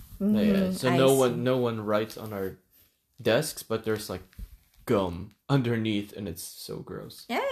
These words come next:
Speaker 1: yeah, yeah, it happens, it
Speaker 2: Yeah,
Speaker 1: happens.
Speaker 2: yeah.
Speaker 1: Th-, this is also something I noticed.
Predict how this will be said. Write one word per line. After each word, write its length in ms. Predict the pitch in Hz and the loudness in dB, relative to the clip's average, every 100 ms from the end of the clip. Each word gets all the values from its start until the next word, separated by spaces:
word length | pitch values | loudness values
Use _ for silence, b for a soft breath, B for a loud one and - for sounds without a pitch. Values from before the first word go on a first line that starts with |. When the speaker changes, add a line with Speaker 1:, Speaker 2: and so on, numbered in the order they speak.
| 415 | -2
Speaker 1:
yeah, 120 | 277 | 2
yeah, 180 | 247 196 - | 4 2 0
it 80 | 180 | -4
happens, 440 | 156 - - - | -6 -8 -8 -4
it 160 | 90 80 | -2 -2
Speaker 2:
Yeah, 160 | 78 | -4
Speaker 1:
happens. 320 | - - - - | -8 -12 -12 -12
Speaker 2:
yeah. 240 | B B B B 247 | B B B B 2
Speaker 1:
Th-, 200 | 294 - 233 | 4 4 0
this 160 | 311 | 0
is 120 | 311 269 | 0 4
also 520 | 247 247 226 208 190 | 2 4 2 2 0
something 440 | 196 196 196 196 185 | -2 -2 0 -2 -2
I 80 | 185 | -2
noticed. 560 | 175 160 160 156 160 | 0 0 2 0 -2